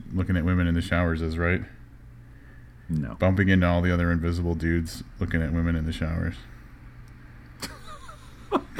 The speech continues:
Speaker 2: I'm not sure if that was just really funny or really, really creepy.
Speaker 1: <laughs>
Speaker 2: 'Cause now that you said that, I was like, "Oh, what if there are invisible people around just all the time?"
Speaker 1: Yeah,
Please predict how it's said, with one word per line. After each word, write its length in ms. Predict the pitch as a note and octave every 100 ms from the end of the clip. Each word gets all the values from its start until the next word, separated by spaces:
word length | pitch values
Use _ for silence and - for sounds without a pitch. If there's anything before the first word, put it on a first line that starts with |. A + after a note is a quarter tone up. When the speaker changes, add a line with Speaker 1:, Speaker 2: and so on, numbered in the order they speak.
| - - - - - - - - - D#3 - D3+ - - - - - - - - - - - - -
Speaker 2:
I'm 120 | D#3+
not 180 | G3 E3
sure 160 | D3
if 80 | C#3
that 80 | B2+
was 120 | A#2
just 120 | A2
really 240 | G2 A2+ A#2+
funny 260 | - A#2+ C3
or 80 |
really, 260 | F2 A2+ A2+
really 220 | G#2 G2+
creepy. 400 | F2+ - A2+ -
Speaker 1:
<laughs> 600 | C3+ - - - - -
Speaker 2:
'Cause 140 | - F#2+
now 100 | C3+
that 80 | C3
you 80 |
said 260 | F#2+ C#3+ D#3
that, 120 | F#2+
I 60 | E2
was 140 | D2+
like, 120 | D#2+ - -
"Oh, 340 | A2+ D2+ C2+ - - - - - -
what 100 | -
if 120 | C3 F#2
there 120 | F#2
are 60 | B2
invisible 400 | F2+ E2+ E2 D#2+
people 280 | F#2 D#2+
around 340 | D#2 E2 D#2+ D2
just 160 | D2 D2
all 120 | D2
the 80 | D2
time?" 380 | D#2+ D2+ D2+ C#2+ -
Speaker 1:
Yeah, 240 | G2+ F2